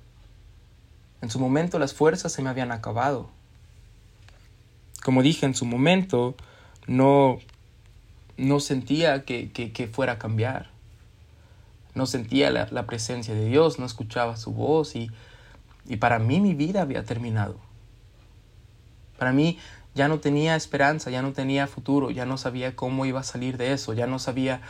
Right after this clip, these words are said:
cómo se iba a ver el mañana, ya no sabía si, si los planes que tenía se iban a cumplir. De hecho, estaba seguro de que no se iban a cumplir, de que mis sueños ya habían quedado en el olvido y, y creo que,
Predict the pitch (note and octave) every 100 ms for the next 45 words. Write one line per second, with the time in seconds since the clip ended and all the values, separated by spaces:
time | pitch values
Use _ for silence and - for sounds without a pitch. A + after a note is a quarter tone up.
0 | - - - C#3+ C#3+ C#3+ - C3 B2+ B2+
1 | B2+ F#2 B2+ B2 A#2+ B2+ B2+ C3 A#2+ A2+
2 | A#2 C3 C3+ B2+ C3 B2+ A#2+ C3 A#2+ A#2
3 | - - - - - B2 A#2 A2+ A#2 A#2
4 | B2+ B2+ C3 B2 B2 A#2 A#2 C3+ C3 B2+
5 | B2 A#2+ A2+ A2+ A2 D3+ D3+ E3+ G3 F3+
6 | - - C3+ - C#3 C#3 A#2+ A2 C#3+ F3
7 | D#3 C#3 C3 C3 A#2+ B2+ A#2+ A2 A2 G#2+
8 | D3 G3 D#3 B2+ A2+ A2 A#2 - C#3 D#3
9 | C#3+ C#3+ B2+ C3+ C3+ C3 B2 B2 B2+ B2
10 | A#2 A2+ A2 B2 F3+ D#3+ A#2 B2 - -
11 | - - - - - - - - - -
12 | - - - - - - - - C3+ -
13 | D#3+ A#3 A#3 - F3 F#3 D#3+